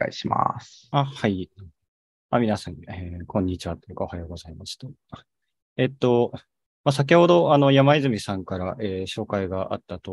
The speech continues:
Speaker 2: りで、まあ、今日は、あの、言語研究博覧会、まあ、初回ということで、で、えーと、宇野良子先生にお話しいただくと。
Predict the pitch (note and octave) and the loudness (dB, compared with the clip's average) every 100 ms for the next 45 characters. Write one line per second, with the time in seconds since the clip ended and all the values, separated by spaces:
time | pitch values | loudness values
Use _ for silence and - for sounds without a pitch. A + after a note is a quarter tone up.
0 | F2 F2 F2 G2 G2 A2 A2+ - B2+ F#2+ | -12 -14 -10 -8 -8 -6 -6 -2 -2 0
1 | E2 E2 G#2 G#2+ G2+ G2+ F#2 F#2+ G2 - | -4 -8 -4 -4 -4 -6 -8 -6 -6 -6
2 | F#2+ F#2+ - D#2+ E2+ G2+ F2 G#2+ G#2 F#2 | -6 -6 -8 -8 -6 -6 -8 -6 -4 -4
3 | F2+ G2 F#2 F2+ F#2+ G2+ C3 B2 C3+ B2 | -4 -6 -6 -10 -6 0 0 2 2 2
4 | A#2+ G2+ G2+ G#2+ G#2 F#2+ F2 - - C#2 | -2 -2 0 0 0 -2 -4 -10 -10 -10
5 | - F#2 - B2+ G#2 G2 F2 - - F2 | -10 -8 0 0 0 -4 -4 -8 -8 -10
6 | - - | -10 -14